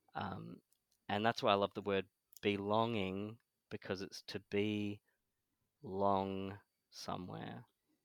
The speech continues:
you know, to be somewhere for some time, 'cause it takes time to, uh, really sink into a space, to, you know, to recognize and for knowledge passing.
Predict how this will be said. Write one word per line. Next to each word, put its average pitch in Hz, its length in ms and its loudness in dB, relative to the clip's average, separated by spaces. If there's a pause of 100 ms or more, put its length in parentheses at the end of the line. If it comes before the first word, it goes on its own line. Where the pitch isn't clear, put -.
you 98 80 -4
know, 104 60 0
to 104 100 -8
be 139 180 2
somewhere 120 420 2
for - 160 -4
some 104 280 0
time, 107 500 -2 (360)
'cause 110 140 -10
it 117 100 -6
takes - 280 0
time 110 580 0
to, 95 560 -4 (1000)
uh, 90 280 -2
really 101 260 2
sink 107 400 -4
into 104 360 -4
a 92 80 -4
space, - 600 -6
to, - 140 -12
you 92 80 -8
know, 95 140 -8
to 92 320 -10
recognize 92 960 -4
and 95 480 -8 (540)
for 101 140 -2
knowledge 101 500 2
passing. 107 720 -2